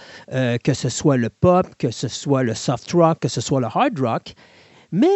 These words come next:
on n'a jamais été au fond des choses. Et à un moment donné, Marie-Camille m'a dit, « Écoute, ça serait tellement intéressant de faire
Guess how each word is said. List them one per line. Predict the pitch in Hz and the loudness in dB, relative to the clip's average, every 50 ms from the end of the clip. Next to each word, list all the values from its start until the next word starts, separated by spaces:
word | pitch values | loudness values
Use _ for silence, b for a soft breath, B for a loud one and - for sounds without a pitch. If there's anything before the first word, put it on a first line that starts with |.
| 392 - - | 2 0 0
on | - 165 | 2 2
n'a | 196 196 190 | 2 2 2
jamais | 185 156 - 208 202 240 285 294 | 0 0 0 0 2 2 2 2
été | 220 - - 247 | 2 0 0 0
au | 240 | -2
fond | 185 - - 208 202 | -2 0 -2 -2 -2
des | 185 143 131 | 0 -2 -4
choses. | 120 - - 147 - - - - - _ | -4 -4 -6 -8 -8 -10 -16 -20 -20 _
Et | - - 269 339 359 | -2 -2 0 2 2
à | 269 | 0
un | 180 | 0
moment | 156 139 175 233 | -2 -2 0 0
donné, | 202 147 123 151 247 | 0 0 2 2 4
Marie-Camille | 262 208 147 113 - 226 - - 147 131 123 151 180 202 | 4 4 2 0 0 -2 -2 -2 -2 0 2 4 4 4
m'a | 185 139 113 110 | 2 0 -2 -4
dit, « | 110 120 131 151 185 208 220 - - | -6 -4 -2 -2 0 0 -2 -4 -6
Écoute, | 127 117 - - 208 220 240 - - - | -8 -10 -2 0 0 0 0 -2 -8 -14
ça | - - 147 | -8 -8 -8
serait | 117 - - 151 147 | -8 -6 -6 -8 -8
tellement | - - 190 170 151 170 220 | -4 -2 -2 0 0 2 2
intéressant | 262 254 - 160 120 123 120 120 - - 180 196 214 | 0 0 0 -2 -4 -4 -6 -6 -2 -2 0 0 0
de | 202 147 | 0 -2
faire | - - - - 156 156 175 190 202 208 202 | -6 -8 -4 0 0 2 2 2 2 0 0